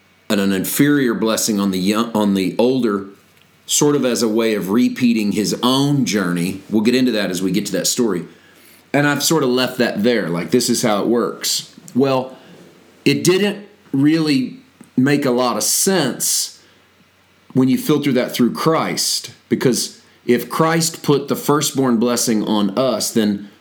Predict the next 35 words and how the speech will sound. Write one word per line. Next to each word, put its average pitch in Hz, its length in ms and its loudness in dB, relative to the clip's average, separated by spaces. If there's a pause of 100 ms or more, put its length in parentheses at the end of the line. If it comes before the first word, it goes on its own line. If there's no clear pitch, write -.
who's 151 340 2
the 117 80 0
secondborn 113 840 0
blessing 95 420 0
on? 82 300 -4
You 92 80 0
know, 82 160 -2
if - 140 -10
God 117 360 0 (540)
crossing 127 480 0
his 101 160 -2
hands 117 480 0
so 113 120 0
that 101 140 0
you 110 260 2
and 107 120 -2
I, 107 240 0
the 101 160 0
undeserving, 101 640 2
can 98 160 0
receive, 101 800 0 (1120)
um, 104 580 0 (760)
the 113 100 2
temptation 147 800 0
there 117 220 0
is 107 180 -2
to 117 100 0
say 117 300 2
the 101 100 -2
Gentiles 113 760 0
come 123 200 2
in 110 140 2
after 107 340 0
the 92 100 0
Jews, 113 520 0